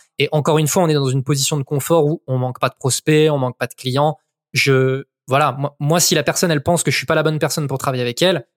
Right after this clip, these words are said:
je considère qu'elle est suffisamment intelligente. Moi, là où je suis déçu, c'est quand la personne, je pense sincèrement qu'on est les meilleurs pour, euh, pour bosser avec elle.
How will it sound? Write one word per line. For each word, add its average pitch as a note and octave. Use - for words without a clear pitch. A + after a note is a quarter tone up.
je -
considère D3
qu'elle C#3
est B2
suffisamment C#3
intelligente. C3+
Moi, F3+
là E3+
où E3
je -
suis D3+
déçu, D3
c'est D3+
quand C#3+
la C3
personne, E3+
je -
pense F3
sincèrement F#3+
qu'on C#3
est C#3+
les C#3
meilleurs D#3+
pour, C3
euh, B2
pour C3
bosser C3+
avec B2
elle. G3